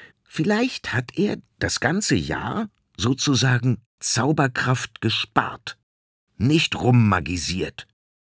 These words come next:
sondern eben eher in der Sonne gelegen. Wie ein Auto, getankt. Dann kommt Weihnachten. Und er besorgt und baut und macht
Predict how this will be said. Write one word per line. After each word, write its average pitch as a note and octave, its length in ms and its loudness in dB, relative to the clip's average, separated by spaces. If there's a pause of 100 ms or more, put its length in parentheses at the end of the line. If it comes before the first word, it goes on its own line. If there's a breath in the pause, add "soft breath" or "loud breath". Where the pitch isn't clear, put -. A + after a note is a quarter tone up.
(180)
sondern G#2+ 420 4
eben F#2+ 280 0
eher F2+ 340 -2
in - 140 -6
der A#1+ 140 -8
Sonne D#3+ 280 0
gelegen. B1+ 520 -10 (880 loud breath)
Wie C3 140 0
ein C#3 180 -2
Auto, D#3 400 0
getankt. - 520 -6 (800 loud breath)
Dann D3+ 400 0 (220)
kommt D3 280 2
Weihnachten. E2+ 460 -2 (580 loud breath)
Und D#3 240 4
er G#3 420 4 (300 loud breath)
besorgt B2 460 0
und D#2+ 140 -6
baut D3+ 320 4
und C#2+ 120 -6
macht D#3 420 -2